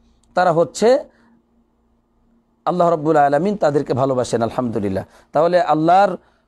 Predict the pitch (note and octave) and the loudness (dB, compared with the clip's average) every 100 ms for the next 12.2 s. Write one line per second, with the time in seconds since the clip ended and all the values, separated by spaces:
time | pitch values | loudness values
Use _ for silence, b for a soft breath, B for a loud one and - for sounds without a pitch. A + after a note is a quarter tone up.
0 | - D#3 F#3+ F#3+ F3+ E3 E3 D#3+ E3+ - | -4 -2 0 0 0 0 -2 -2 -6 -6
1 | - G#3+ G#3+ D#3+ D#3 C#3+ D#3 E3 D3+ C#3 | 0 0 2 0 2 0 0 -2 -2 -2
2 | C3 - D#3+ D#3 C#3+ C3 B2+ A#2 A#2 C#3 | -2 0 -2 -2 -4 -6 -4 -2 -2 -2
3 | E3 E3+ F3 F3 G3 A3 A#3+ E4 B B | 0 0 0 -2 0 0 0 -4 B B
4 | B2+ F#3+ G3 G#3 - C4+ - B3+ A3 - | -2 -2 0 -2 2 0 2 0 -2 -4
5 | G3 G3 - G3+ F#3 D#3+ - E3 D3 C#3 | -2 -2 -2 -4 -2 -2 -2 -2 -2 -2
6 | C3+ A#2+ A2 F2 - b b b - A3 | 0 0 0 -2 -8 b b b -4 0
7 | G3+ - G#3 A3 G3+ F#3+ F3+ D#3 E3+ D#3+ | 0 0 0 2 0 2 2 2 0 0
8 | C#3+ C#3 C3+ A#2+ A#2+ C3+ - - G2 - | 0 0 0 0 0 -2 -6 -10 -10 -10
9 | b b b b D#3+ G#3 B3+ F#3 A#2+ - | b b b b 0 2 2 0 -8 -16
10 | _ _ B2 C#3+ A#3 A#3+ G#3+ B2 C#4+ F4 | _ _ -4 0 2 2 0 2 2 4
11 | D#4+ C4 A#3+ G3+ G3 F3 F#3+ F#3+ E3+ D#3 | 2 2 2 2 2 2 0 -2 -2 -2
12 | B2 | -2